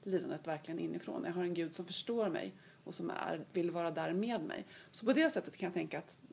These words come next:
identifikationsmässigt så kan det finnas en poäng med det. Jag tänkte mest på det här när man, vi pratar om, om förebilder, för du pratar ju om uppoffring,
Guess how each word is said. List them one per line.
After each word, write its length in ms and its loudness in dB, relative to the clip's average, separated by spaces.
identifikationsmässigt 1040 0
så 100 -6
kan 220 -2
det 220 -2
finnas 260 -4
en 100 -4
poäng 300 -4
med 120 -6
det. 140 -4
Jag 140 2
tänkte 220 2
mest 340 4
på 80 2
det 60 4
här 260 2
när 100 2
man, 400 0
vi 120 -4
pratar 320 -2
om, 140 0
om 180 0
förebilder, 520 2
för 80 -2
du 80 2
pratar 320 2
ju 60 2
om 40 2
uppoffring, 680 0